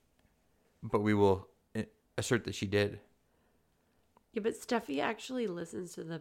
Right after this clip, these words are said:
Speaker 2: podcast, so she would know if we were
Speaker 1: And so she should go to Apple Podcasts, give us five <laughs> stars, and forward her favorite episodes
Speaker 2: I feel
Speaker 1: to
Speaker 2: like
Speaker 1: a friend.
Speaker 2: at this point is, like, Darren and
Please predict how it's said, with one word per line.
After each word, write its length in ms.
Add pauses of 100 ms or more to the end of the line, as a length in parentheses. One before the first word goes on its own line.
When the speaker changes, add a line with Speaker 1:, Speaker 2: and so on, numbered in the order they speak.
Speaker 2:
podcast, 500
so 180
she 200
would 180
know 540
if 260
we 180
were 240
Speaker 1:
And 220
so 180
she 180
should 260
go 160
to 160
Apple 260
Podcasts, 800
give 140
us 160
five 280
<laughs> 0
stars, 500 (260)
and 160
forward 540
her 140
favorite 720 (240)
episodes 500
Speaker 2:
I 60
feel 220
Speaker 1:
to 60
Speaker 2:
like 80
Speaker 1:
a 40
friend. 340
Speaker 2:
at 60
this 0
point 80
is, 160
like, 320
Darren 640 (120)
and 100